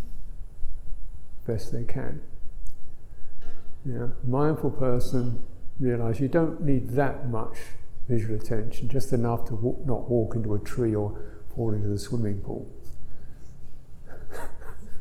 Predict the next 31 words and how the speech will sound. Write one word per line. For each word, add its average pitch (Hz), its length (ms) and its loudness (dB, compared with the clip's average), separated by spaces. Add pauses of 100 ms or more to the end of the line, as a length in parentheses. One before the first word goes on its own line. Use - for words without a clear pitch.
(2000)
What 131 140 2
you 123 80 0
want 120 240 0
to 156 80 0
do 127 400 2
is 113 280 -2
come 113 260 -2
down 120 420 -2
into 110 280 -2
your, 107 260 -4 (540)
your 104 80 -2
belly, 151 340 0
the 120 140 -4
center 135 360 -2
of 104 60 2
your 107 100 6
body, 110 440 0
and 107 120 -6
your 104 100 -8
legs, 113 520 -8 (1160)
and 107 200 -8
ask, 117 440 -6
"How 147 480 -4
does 120 120 -6
this 113 140 -4
body 113 460 0 (160)
itself, 110 480 -4 (160)
how 113 120 -4
does 107 200 -8
it 120 80 -10
walk? - 500 -10